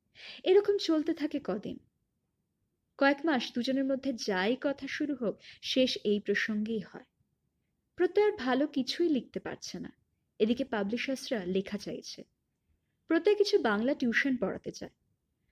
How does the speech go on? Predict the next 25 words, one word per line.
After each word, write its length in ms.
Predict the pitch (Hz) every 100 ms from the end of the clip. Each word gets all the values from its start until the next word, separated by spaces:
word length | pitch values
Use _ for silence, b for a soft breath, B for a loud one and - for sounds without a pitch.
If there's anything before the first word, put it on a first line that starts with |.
| _ -
সেখানেও 480 | - 381 415 415
স্টুডেন্টদের 540 | 359 262 247 320 359 370
ওপর 380 | 359 208 180 - b b _ _ -
একটুতেই 440 | 330 - 381 392
রেগে 260 | 233 190 208
যেতে 220 | 175 156
লাগলো। 400 | - - - - _ _ _ _ _ _ _ _ _ _ -
তুহু 220 | 359 415
স্টেজে 360 | 392 294 269 339
পারফর্ম 500 | - 214 - 330 349
করতে 320 | 349 339 349
করতে 440 | 339 349 - 214 208 b b _ _ _ -
নাচের 300 | 214 233 294
স্টেপ 400 | 294 - 262 269 -
ভুলে 220 | 220 180
গেল 200 | 165 156
একদিন, 340 | - - 202 - _ _ _ -
পুরো 240 | 320 359
ব্ল্যাঙ্ক। 380 | 285 202 - - _ _ - B B -
কয়েক 300 | 226 320 -
সেকেন্ডেই 460 | - - 381 392
নাচটা 340 | 370 269 - 320
ধরে 320 | - 233 277
ফেললেও 420 | 330 311 269 202 -
সব 380 | - - 247